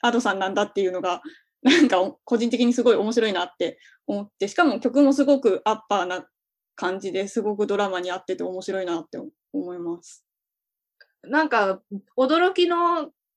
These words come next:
Speaker 2: 組み合わせだよね、これね。
Speaker 1: <laughs> そうですね、なんか、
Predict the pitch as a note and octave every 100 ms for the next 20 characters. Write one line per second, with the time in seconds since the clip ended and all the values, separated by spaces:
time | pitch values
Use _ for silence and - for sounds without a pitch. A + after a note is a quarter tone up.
0 | _ - D#4 D#4 D4+ D#4 C4+ B3+ F3+ F#3
1 | F3+ F3 G3 - - - F4 F4+ E4+ D4+
2 | - F#4+ - - - - E4+ C#4 A3 G#3+
3 | A#3 A#3+ G3 -